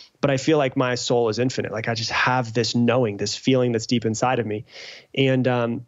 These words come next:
I go, "Let, let me ask you this question. When Grandpa died," we were in the room, my grandfather died, her dad. And I go, "When Grandpa died, five minutes before he died, how much, you know, how much difference in his weight before he died versus five minutes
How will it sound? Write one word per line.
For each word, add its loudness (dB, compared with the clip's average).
I 0
go, 4
"Let, 2
let 2
me 4
ask 0
you 0
this -4
question. -2
When 2
Grandpa 2
died," -2
we 2
were 4
in 4
the 2
room, 2
my 0
grandfather 0
died, -2
her 0
dad. 0
And 2
I 2
go, 2
"When 2
Grandpa 2
died, -2
five 0
minutes 2
before 0
he 2
died, 0
how -2
much, 0
you 2
know, 2
how 0
much -2
difference 0
in 2
his 0
weight 0
before 2
he -2
died 0
versus -2
five 0
minutes -2